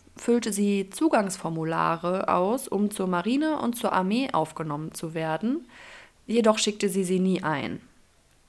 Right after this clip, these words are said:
Dann überlegte sie, als Kindermädchen in Amerika zu arbeiten, aber auch das tat sie nicht. Zwei Jahre lang passierte nichts Spannendes in ihrem Leben,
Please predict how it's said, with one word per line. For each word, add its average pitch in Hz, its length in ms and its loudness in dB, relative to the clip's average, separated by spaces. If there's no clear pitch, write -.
Dann 190 260 4
überlegte 196 480 4
sie, 196 300 2
als 165 260 0
Kindermädchen 196 800 0
in 165 200 -6
Amerika 226 540 -4
zu - 160 -4
arbeiten, 175 840 2
aber 202 260 8
auch 170 120 0
das 156 280 -4
tat - 320 -8
sie - 140 -10
nicht. - 500 -16
Zwei 277 300 6
Jahre 190 280 6
lang 165 420 2
passierte 196 600 0
nichts - 480 -4
Spannendes 160 560 -2
in 190 120 -4
ihrem 202 280 -2
Leben, 226 480 0